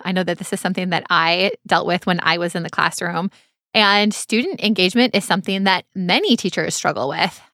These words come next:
But also, it's not just an end-of-year challenge. I love to get feedback from my audience.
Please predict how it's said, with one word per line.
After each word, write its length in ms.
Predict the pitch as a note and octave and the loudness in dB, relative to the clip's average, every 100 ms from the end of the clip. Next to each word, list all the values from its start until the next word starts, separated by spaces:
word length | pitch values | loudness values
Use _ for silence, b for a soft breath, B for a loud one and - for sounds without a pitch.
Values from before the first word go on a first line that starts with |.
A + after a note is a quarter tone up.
| _ | _
But 180 | G#3 B3 A#3 | 0 2 4
also, 420 | A#3+ - D#4 E4 - | 4 4 2 2 0
it's 180 | A#3+ - | -2 2
not 240 | A#3 B3+ - | 2 2 0
just 280 | G#3+ G3 - | -2 -2 -4
an 120 | G3+ - | -6 -4
end-of-year 840 | F3+ F#3+ F#3 F3+ F3 D#3+ D#3+ D#3+ - - | -4 -2 -2 -2 -4 -2 0 -2 -6 -2
challenge. 540 | E3+ C#3+ - - A3 b b b _ _ _ - | 0 2 -2 -10 -10 b b b _ _ _ 0
I 460 | A3+ A#3 D4+ D4+ - | 2 2 2 0 -2
love 420 | G#3 G#3 G3+ G#3 | 0 4 4 2
to 120 | - | -2
get 180 | A3 - | -2 -2
feedback 420 | G3 E3+ D#3+ A3 | -6 -2 2 0
from 300 | - - E3 | -2 -4 0
my 160 | E3+ E3+ | 2 4
audience. 580 | E3 D3+ D#3+ G#3 B3+ | 4 2 2 2 2